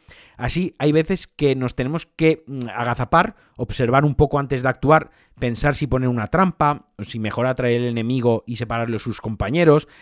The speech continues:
sabotearlo para que sea un aliado temporal, observar si hay otros enemigos cercanos diferentes que nos puedan complicar la vida. No es solo tirar flechas y matar a los enemigos, o sea, tiene también su puntito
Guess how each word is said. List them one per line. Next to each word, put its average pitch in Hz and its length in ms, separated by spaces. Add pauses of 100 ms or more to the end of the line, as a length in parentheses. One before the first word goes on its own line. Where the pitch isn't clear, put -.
(120)
sabotearlo 131 800
para 123 280
que 113 580
sea 127 240
un 131 160
aliado 120 400
temporal, 123 640 (220)
observar 127 520
si 131 120
hay 127 100
otros 123 240
enemigos 117 400
cercanos 117 420
diferentes 113 560 (340)
que 139 120
nos 123 140
puedan 127 260
complicar 113 560
la 104 120
vida. 147 360 (360)
No 151 180
es 175 100
solo 175 680
tirar 151 240
flechas 143 580
y 135 180
matar 127 340
a 123 60
los 113 240
enemigos, 85 460
o - 40
sea, 95 180
tiene 131 360
también 127 340
su 117 280
puntito 139 480